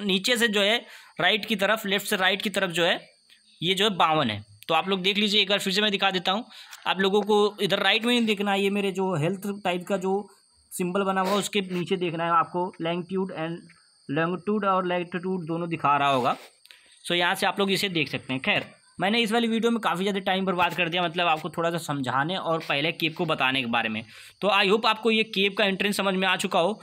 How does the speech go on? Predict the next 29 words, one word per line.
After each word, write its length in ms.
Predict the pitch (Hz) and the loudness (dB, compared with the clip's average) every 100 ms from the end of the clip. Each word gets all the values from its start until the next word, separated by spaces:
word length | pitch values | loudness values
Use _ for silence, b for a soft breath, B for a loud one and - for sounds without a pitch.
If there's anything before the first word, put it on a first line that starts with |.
| B B B | B B B
हालांकि 420 | 160 208 214 233 214 | 0 0 2 2 4
मैंने 240 | 208 220 | 2 2
मैप 360 | 208 208 208 196 | 2 2 0 -2
से 140 | 226 | 0
भी 120 | 233 | 0
करके 280 | 226 214 214 | 0 0 2
दिखा 260 | 214 - 180 | 0 0 0
देता 200 | 190 196 | 0 0
हूँ 100 | 185 | 0
एक 60 | |
बार। 140 | 185 170 | 0 0
ये 80 | |
देखिए 240 | 170 160 170 | 0 -2 -2
अगर 120 | 170 | 0
आप 120 | 165 | 0
लोग 120 | 175 | -2
मैप 180 | 170 180 | -2 -2
से 120 | 180 | -2
देखेंगे 280 | 175 175 185 | -4 -2 -2
तो 80 | 180 | -4
कुछ 180 | 170 165 | -6 -6
इस 120 | - | -6
तरीके 240 | 165 170 | -4 -4
से 60 | 170 | -4
दिखाएगा। 460 | 165 - 131 151 - - _ B B B - | -4 -2 0 0 -4 -8 _ B B B -4
तो 60 | |
ये 120 | 175 196 | 0 2
हमारा 240 | 170 185 | 2 0
केव 220 | 202 185 | 0 -2